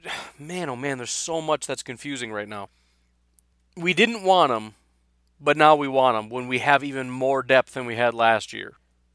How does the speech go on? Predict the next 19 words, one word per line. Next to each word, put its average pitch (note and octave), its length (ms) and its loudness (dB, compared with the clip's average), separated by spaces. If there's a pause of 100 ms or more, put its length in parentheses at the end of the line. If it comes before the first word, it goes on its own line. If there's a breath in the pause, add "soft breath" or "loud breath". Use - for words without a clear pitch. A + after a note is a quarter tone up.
(180)
Couple G3 280 4
things. A2+ 520 -2 (180)
Number D3 260 0
one, F3 480 4
last D3 460 6
year D3 300 -6 (420)
we C3 160 -6
obviously C3 400 4
were B2 140 -8
not A#2 300 2
exactly, A#2+ 600 -2 (480 soft breath)
I E3+ 140 10
mentioned G3 400 2
how C#3+ 440 6 (440)
we're D3 80 -2
not B3 180 10
exactly, D#3+ 480 8
quote D#3+ 220 -2
unquote, C3+ 340 -6